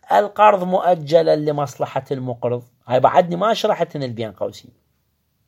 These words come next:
أن يؤدي الدين المقترض إلى الدائن، إلى المقرض،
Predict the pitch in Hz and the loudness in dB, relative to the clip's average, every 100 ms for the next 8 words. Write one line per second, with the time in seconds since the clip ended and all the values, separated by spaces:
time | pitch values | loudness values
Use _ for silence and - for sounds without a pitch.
0 | _ _ _ _ _ _ - - - - | _ _ _ _ _ _ -20 -20 -18 0
1 | 135 143 135 139 - 135 127 123 214 277 | 2 2 2 0 2 2 0 -6 -4 -2
2 | 277 262 - 147 131 120 151 226 285 311 | -4 -6 0 0 0 4 6 6 2 -4
3 | 294 - 135 139 185 - 214 247 294 285 | -8 -8 -4 -4 -6 0 2 4 2 -2
4 | _ _ _ _ _ _ - 196 208 147 | _ _ _ _ _ _ -2 2 6 4
5 | 127 107 160 226 254 285 320 _ 127 131 | 2 4 6 6 2 -2 -4 _ -4 -2
6 | 127 131 185 - 294 | 0 -2 -6 -2 -2